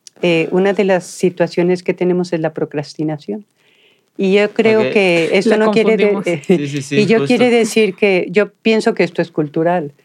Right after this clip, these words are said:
Speaker 1: O sea, porque somo-, dejamos para mañana lo que podemos hacer hoy.
Speaker 3: Sí.
Speaker 1: Que al cabo, eh, otro ratito, o lo hacemos más tarde. Y yo creo que esta situación cultural, pues, nos lleva precisamente a ir perdiendo,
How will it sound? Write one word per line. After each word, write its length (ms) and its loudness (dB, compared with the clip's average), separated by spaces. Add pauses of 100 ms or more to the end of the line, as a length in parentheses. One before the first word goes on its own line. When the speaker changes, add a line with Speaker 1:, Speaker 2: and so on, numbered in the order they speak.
(300)
Speaker 1:
O 80 -2
sea, 160 0
porque 640 0
somo-, 340 0 (120)
dejamos 480 -2
para 180 -2
mañana 360 0
lo 120 -4
que 140 -4
podemos 460 -6
hacer 300 -6
hoy. 100 -2
Speaker 3:
Sí. 240 -2 (220)
Speaker 1:
Que 120 -4
al 60 -8
cabo, 440 0 (220)
eh, 320 -2
otro 200 -2
ratito, 640 -4
o 440 0
lo 160 0
hacemos 560 -2
más 220 -2
tarde. 400 -2 (540)
Y 220 2
yo 160 0
creo 160 -2
que 120 0
esta 360 0
situación 580 -2
cultural, 680 -2 (180)
pues, 140 -2
nos 180 0
lleva 460 0
precisamente 680 -4
a 60 0
ir 60 -12
perdiendo, 640 -6